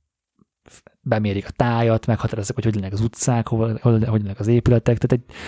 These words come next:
teljesen más minőségben nézik meg a, a környezetünket, mint mi. És ennek az útnak a, hogy e-, ezen a,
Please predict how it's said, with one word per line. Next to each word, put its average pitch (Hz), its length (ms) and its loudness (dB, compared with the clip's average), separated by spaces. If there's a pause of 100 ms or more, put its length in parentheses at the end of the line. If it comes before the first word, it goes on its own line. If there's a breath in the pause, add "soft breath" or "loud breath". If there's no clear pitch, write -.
(160 loud breath)
teljesen 120 420 2
más 113 260 2
minőségben 110 640 2
nézik 107 320 2
meg 107 160 -4
a, 101 260 2
a 107 280 2
környezetünket, 110 640 0
mint 107 200 -4
mi. - 160 -6 (600 loud breath)
És - 100 -2
ennek 123 320 2
az 120 100 4
útnak 117 360 2
a, 120 100 6
hogy 127 240 2
e-, 127 140 4
ezen 113 300 2
a, 110 460 2